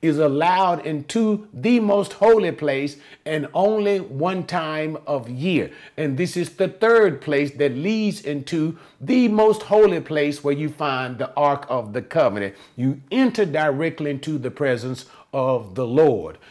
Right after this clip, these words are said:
So we see that there are three doorways, and all of these three doorways make for a procession as you enter closer and closer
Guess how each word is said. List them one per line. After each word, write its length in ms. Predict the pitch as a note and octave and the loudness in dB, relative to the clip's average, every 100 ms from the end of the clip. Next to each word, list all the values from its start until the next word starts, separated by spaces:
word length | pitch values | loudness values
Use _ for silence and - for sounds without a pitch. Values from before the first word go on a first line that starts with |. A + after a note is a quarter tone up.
| - | -20
So 200 | - E3+ | -4 -4
we 220 | C#3+ E3+ | -2 -4
see 260 | - G#3+ F#3+ | -2 -2 0
that 200 | D3 C#3 | 0 0
there 180 | - C3 | 0 0
are 220 | A#2+ A2+ _ | 0 -6 _
three 480 | G#3 B3+ C4 C4 - - - A#2 | -2 4 6 4 2 -12 -16 -6
doorways, 960 | A2+ G#3 C4 A3+ C#3+ A#2+ G#2+ C3+ C#3+ - _ - | 4 6 6 6 4 2 0 -4 -6 -16 _ -8
and 220 | D#3 C#3+ - | -6 -6 2
all 340 | F3+ A#3 A#3 | 2 4 0
of 100 | F#3 | -2
these 240 | G#3+ G#3 | -2 -4
three 320 | G#3 G3+ A3 G3+ | -4 -6 -4 -4
doorways 960 | B2 F3 A#3+ G3+ C#3+ C3 C#3+ C#3+ - - _ G#2+ | 0 4 6 6 4 2 0 -4 -10 -20 _ -8
make 400 | C#3+ G#3+ A#3 - | 0 2 2 -4
for 320 | F#3 F#3 F#3+ | 2 4 4
a 160 | E3+ E3 | 2 0
procession 1160 | - E3+ C#3 - - A#3+ B3+ - D#3+ C3+ D#3 D3+ - _ E3+ | 0 0 0 -6 -2 2 2 0 -2 -2 -4 -6 -20 _ 2
as 300 | D#3+ D3 E3 | 2 2 -4
you 200 | E3 - | -4 -4
enter 580 | G#3+ B3+ A#3 E3 D3 D3 - - _ - | 0 2 2 4 4 4 -4 -20 _ -8
closer 840 | - G3+ B3+ C4+ - A#3 A#3 A3+ - | 0 4 6 6 2 2 2 0 -2
and 300 | G3+ G#3 - | -2 -2 -2
closer 720 | G#3 A3 G#3 - D3+ D3+ | 4 4 4 0 -2 -2